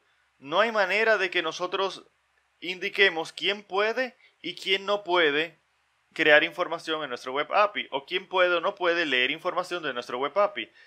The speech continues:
En este video lo que vamos a hacer entonces es, vamos a utilizar json Web Tokens como un mecanismo de autenticación para que solamente algunos usuarios puedan leer nuestro Web api.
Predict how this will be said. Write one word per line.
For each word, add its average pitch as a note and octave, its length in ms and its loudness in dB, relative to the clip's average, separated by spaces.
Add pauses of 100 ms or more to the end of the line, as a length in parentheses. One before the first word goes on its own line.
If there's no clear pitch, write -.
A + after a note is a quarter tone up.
(120)
En C3 100 -6
este F3+ 180 -4
video G3+ 280 0
lo G3+ 100 -2
que E3+ 60 -4
vamos D3+ 200 -2
a D#3+ 40 -14
hacer E3+ 180 -4
entonces F3 580 -4
es, F3+ 380 -2 (960)
vamos D3+ 260 -2
a G3 60 -10
utilizar F3+ 420 0
json E3 280 -2
Web F3 180 -6
Tokens G#3+ 340 -4
como D3 180 -10
un D#3 60 -10
mecanismo D#3 580 -2
de C3+ 120 2
autenticación F3 1080 -2 (260)
para F3+ 300 10
que G3 320 0 (260)
solamente G3 560 4
algunos F3+ 320 -2
usuarios G3+ 500 0
puedan E3 600 0
leer E3 500 2 (500)
nuestro E3 320 -4
Web C#3+ 220 0
api. - 260 0